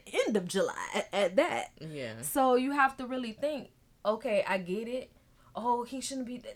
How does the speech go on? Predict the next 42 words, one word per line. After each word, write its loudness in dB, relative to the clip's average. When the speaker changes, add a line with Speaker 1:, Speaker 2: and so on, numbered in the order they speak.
Speaker 1:
they, -4
my -4
kids -4
didn't -8
do -10
that." -4
That's 0
what -2
my -4
grandma -2
said. -6
"Your -2
kids -12
are 0
fifty." -8
<laughs> 2
Like, 0
<laughs> 12
your 0
kids 0
ain't -6
gonna -4
do -6
that, 4
boo. -4
<laughs> 0
Like, 4
Speaker 2:
Mm-mm. -2
Speaker 1:
these -2
kids -4
are 4
different. 0
And, 0
of -6
course, -4
him -4
throwing -4
stuff -2
and -4
being -4
ang-, -4
that, -12